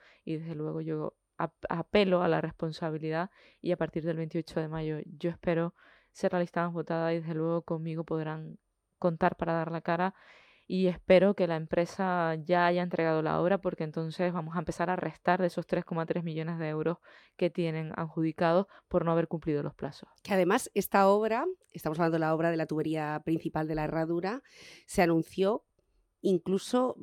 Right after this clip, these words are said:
Speaker 2: pues, que se iba a agilizar, ¿no? Es decir, la empresa tenía que haberla terminado en diciembre, efectivamente, y tenía
Speaker 1: Tenía un
Speaker 2: que
Speaker 1: plazo de ejecución de ocho meses,
Speaker 2: Ujú.
Speaker 1: Nuria,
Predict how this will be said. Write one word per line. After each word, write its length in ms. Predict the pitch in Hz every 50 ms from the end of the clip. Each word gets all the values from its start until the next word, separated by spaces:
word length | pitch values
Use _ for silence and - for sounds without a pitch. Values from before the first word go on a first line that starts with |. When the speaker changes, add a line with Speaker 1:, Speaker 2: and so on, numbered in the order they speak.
| -
Speaker 2:
pues, 220 | - 180 175 - -
que 280 | - - 214 220 - - -
se 180 | - - 185
iba 400 | 160 165 180 185 208 220 233 - -
a 120 | - 160 165
agilizar, 600 | 160 - - 190 160 151 160 - - - - 185
¿no? 280 | 185 - 285 359 320 -
Es 140 | - 170 165
decir, 320 | 196 170 - 170 156 147 -
la 140 | - 156 151
empresa 240 | 156 175 180 240
tenía 340 | - - 180 165 202 247 240
que 80 | - 190
haberla 240 | 180 175 170 165 160
terminado 500 | 175 156 160 165 156 160 156 160 160 160
en 100 | 156 156
diciembre, 480 | 160 160 - - 170 175 190 208 208
efectivamente, 800 | 190 - - 170 - - 180 170 170 165 160 165 160 165 - 214
y 60 | 220
tenía 300 | - - 170 165 175 180
Speaker 1:
Tenía 80 | 185 196
un 20 |
Speaker 2:
que 20 | 196
Speaker 1:
plazo 200 | 214 247 - 262
de 80 | 254
ejecución 380 | 220 220 208 196 180 - 226 233
de 80 | 262 294
ocho 260 | 247 - - 208 190
meses, 340 | 185 202 269 - - 180 156
Speaker 2:
Ujú. 80 | 170
Speaker 1:
Nuria, 340 | 165 156 160 156 151 156 160